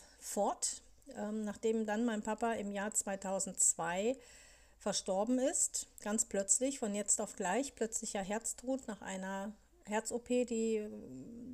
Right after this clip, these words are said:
ja, ich glaub, vier Jahre, knapp vier Jahre zurücklag. Und ich wusste immer, ich wusste immer, er geht,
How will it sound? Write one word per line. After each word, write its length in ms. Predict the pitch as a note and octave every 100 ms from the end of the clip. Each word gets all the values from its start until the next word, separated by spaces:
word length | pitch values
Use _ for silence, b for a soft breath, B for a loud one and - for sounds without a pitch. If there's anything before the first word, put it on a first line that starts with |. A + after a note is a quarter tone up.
| - G#3
ja, 220 | A3 A3+
ich 140 | G3+
glaub, 160 | A3 G#3
vier 180 | - G#3+
Jahre, 460 | G#3+ G#3+ A3 G#3 A3 - _ - - - _ _ - _
knapp 260 | - A3 A3
vier 220 | - F#3
Jahre 300 | F3+ F3+ F3+
zurücklag. 640 | - F#3+ F#3+ G#3+ G#3+ B3+ - B B B B B B B B B
Und 120 | G#3
ich 140 | G#3+
wusste 300 | A#3+ - A3+ - -
immer, 460 | B3+ A3+ F3 D3 -
ich 160 | G3+ A#3
wusste 260 | G#3+ -
immer, 480 | A3 G#3+ G#3+ G3+ -
er 160 | F#3+ F#3
geht, 680 | - F3 E3 - - -